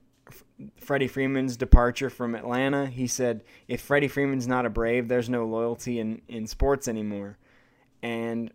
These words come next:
Anthony Rizzo would know, 'cause he spent, he spent many, many years of his career,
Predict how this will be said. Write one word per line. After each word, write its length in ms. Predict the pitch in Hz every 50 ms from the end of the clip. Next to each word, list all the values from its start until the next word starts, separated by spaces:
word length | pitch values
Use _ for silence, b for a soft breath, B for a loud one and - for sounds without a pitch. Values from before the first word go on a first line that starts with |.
| _ 165
Anthony 260 | 175 185 214 214 208
Rizzo 260 | 190 185 160 185 175
would 200 | 160 160 156 139
know, 200 | 156 165 170 139
'cause 200 | - - - -
he 80 | 175 170
spent, 420 | - - - 180 170 160 160 151 -
he 220 | - 127 - 185 175
spent 360 | - - - 175 165 160 - _ _ _ _ _ _ _ _ _ _ _ _ _ _
many, 500 | 139 135 131 131 139 147 160 175 185 185
many 240 | 175 170 156 151 147
years 340 | 139 139 139 139 135 120
of 80 | 120 113
his 180 | 123 131 120 -
career, 580 | - - 120 120 127 143 139 120 117 113 -